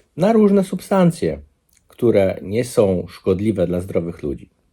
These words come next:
Tymi substancjami, e, mogą być niektóre produkty żywnościowe, pyłek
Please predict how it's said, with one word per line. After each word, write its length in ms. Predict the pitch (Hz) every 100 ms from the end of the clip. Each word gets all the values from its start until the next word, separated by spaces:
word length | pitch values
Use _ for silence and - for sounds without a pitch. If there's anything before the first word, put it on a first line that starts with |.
| _ _ _ - - _ _ -
Tymi 200 | 180 202
substancjami, 920 | 190 170 160 143 117 95 95 127 160 -
e, 800 | - 110 107 110 110 110 110 104
mogą 400 | 101 104 139 180
być 200 | 170 170
niektóre 320 | 156 - 135
produkty 400 | 123 104 92 -
żywnościowe, 760 | 90 92 98 95 - 104 107 107
pyłek 360 | - 98 87